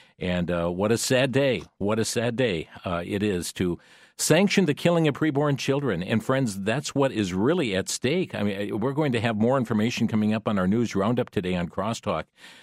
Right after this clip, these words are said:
really how this is going to be the campaign issue across this nation as we approach the November elections. Um, should we, uh, allow for the, the murdering of preborn children up to the time of birth?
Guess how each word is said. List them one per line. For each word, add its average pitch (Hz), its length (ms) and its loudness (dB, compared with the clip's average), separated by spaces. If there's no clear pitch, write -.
really 123 420 2
how 110 180 2
this 107 320 0
is 131 260 0
going 131 260 0
to 123 80 0
be 123 220 -2
the 120 160 -2
campaign 127 640 0
issue 120 400 0
across 113 380 0
this - 280 -4
nation 107 440 0
as 98 200 -2
we 117 140 0
approach 120 520 -2
the 123 100 0
November 113 420 0
elections. 113 720 -4
Um, 101 480 0
should 120 280 2
we, 143 260 0
uh, 101 60 -2
allow 120 640 2
for 131 240 2
the, 110 240 0
the 107 160 2
murdering 123 640 2
of 113 200 0
preborn 139 500 0
children 92 560 -2
up 107 200 -2
to - 100 0
the 117 140 -2
time 90 500 -2
of 98 140 -2
birth? 82 420 -4